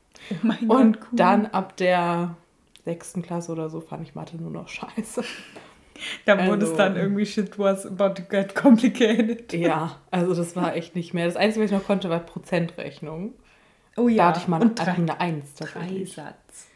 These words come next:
Speaker 1: Das war auch
Speaker 2: Ja,
Speaker 1: geil.
Speaker 2: ja, obwohl, konnte ich das auch noch nicht mehr? <laughs> Ich weiß es nicht mehr.
Speaker 1: Das fand ich immer satisfying.
Speaker 2: Ich finde es jetzt auch geil, aber damals fand ich es irgendwie,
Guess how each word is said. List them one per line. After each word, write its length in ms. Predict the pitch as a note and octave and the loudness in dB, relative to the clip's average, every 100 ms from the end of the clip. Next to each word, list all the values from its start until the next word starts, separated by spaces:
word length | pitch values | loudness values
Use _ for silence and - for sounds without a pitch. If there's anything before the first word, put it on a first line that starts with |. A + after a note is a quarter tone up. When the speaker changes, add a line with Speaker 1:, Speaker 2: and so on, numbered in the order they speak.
| _ _ _ | _ _ _
Speaker 1:
Das 220 | E3+ E3+ F3 | -10 -8 -8
war 80 | F3 | -8
auch 200 | - - | -10 -10
Speaker 2:
Ja, 80 | E3+ | -10
Speaker 1:
geil. 400 | F#3 F3+ F#3 F3+ | -10 -10 -10 -10
Speaker 2:
ja, 140 | E3+ | -10
obwohl, 500 | E3+ - F3 F3+ F#3+ F#3 - | -12 -12 -10 -8 -10 -12 -10
konnte 200 | F3 E3+ | -8 -8
ich 60 | |
das 160 | - F3 | -12 -10
auch 220 | C#3+ E3+ | -10 -10
noch 260 | G#3 G#3 - | -10 -10 -12
nicht 320 | F#3+ G#3+ G#3 | -8 -8 -6
mehr? 160 | G#3+ A3+ A3 | -6 -4 -2
<laughs> 300 | - C4+ D4 | 0 0 -2
Ich 100 | - | 4
weiß 200 | C#4 C#4 | 6 6
es 180 | D4 - | 4 -4
nicht 200 | A#3+ - | -8 -8
mehr. 60 | - | -10
Speaker 1:
Das 100 | - | -8
fand 200 | G3 G#3+ | -2 0
ich 80 | G#3+ | 0
immer 180 | G#3+ F#3+ | -2 -4
satisfying. 720 | - F#3+ F#3 E3+ E3+ D#3+ D#3+ E3 - - | -6 -8 -8 -12 -14 -14 -12 -12 -14 -14
Speaker 2:
Ich 140 | F3+ - | -10 -2
finde 160 | A3+ | -2
es 80 | A3 | 2
jetzt 220 | G3 - | 0 0
auch 240 | - - - | 0 -2 -4
geil, 360 | - - F#3+ - | -6 -4 -6 -6
aber 180 | F3+ F3 | -6 -4
damals 340 | F3+ F#3+ F#3+ | -2 -4 -4
fand 240 | F#3+ F#3 | -6 -6
ich 80 | F3+ | -8
es 240 | - - - | -16 -16 -8
irgendwie, 680 | F3 F3 F3 E3+ E3+ E3 | -6 -6 -6 -6 -4 -6